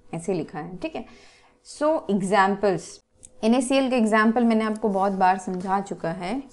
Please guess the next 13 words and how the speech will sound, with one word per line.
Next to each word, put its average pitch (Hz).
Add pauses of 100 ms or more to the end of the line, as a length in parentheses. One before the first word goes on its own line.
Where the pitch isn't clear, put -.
ठीक 202
है? 262 (420)
अब 214
आप 226
देखो 202
दूसरा 196
एग्जांपल, 180 (320)
सीएएफ़ 226
टू, 190 (120)
कैल्शियम 196
फ्लोराइड, 180 (480)
ठीक 214
है? 196